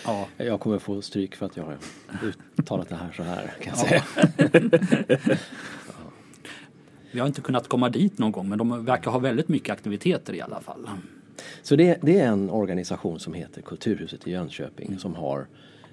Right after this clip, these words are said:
Speaker 2: eh, eh, hos sig, eh,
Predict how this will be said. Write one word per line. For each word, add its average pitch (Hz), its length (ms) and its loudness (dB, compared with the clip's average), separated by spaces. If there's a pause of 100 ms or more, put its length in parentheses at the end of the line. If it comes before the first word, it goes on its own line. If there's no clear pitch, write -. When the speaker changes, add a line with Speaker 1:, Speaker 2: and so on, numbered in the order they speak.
(120)
Speaker 2:
eh, 92 720 -8
eh, 90 140 -6
hos - 220 -8
sig, 104 400 -2 (120)
eh, 92 480 -6